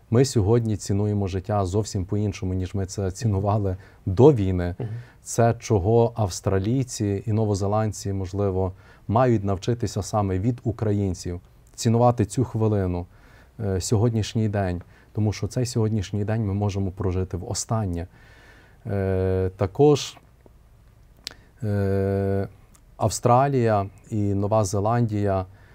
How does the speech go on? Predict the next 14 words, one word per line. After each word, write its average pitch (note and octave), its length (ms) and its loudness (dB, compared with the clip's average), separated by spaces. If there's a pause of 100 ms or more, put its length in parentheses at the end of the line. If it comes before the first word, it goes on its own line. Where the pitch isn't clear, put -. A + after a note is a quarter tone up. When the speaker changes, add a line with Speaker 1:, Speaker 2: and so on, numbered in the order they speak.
(200)
Speaker 1:
е, G2 180 -2
наші G#2 360 0
вірні, A2+ 360 0
вони G#2 220 2
долучаються, G2 1200 0
в, F#2 80 -4 (580)
зокрема, G#2 420 0
в G2 60 2
такий G2+ 280 -4
спосіб G2+ 600 -4
якихось F#2+ 680 -2
акцій, A2+ 520 -2
мітингів, B2 680 0 (460)
щоб - 480 0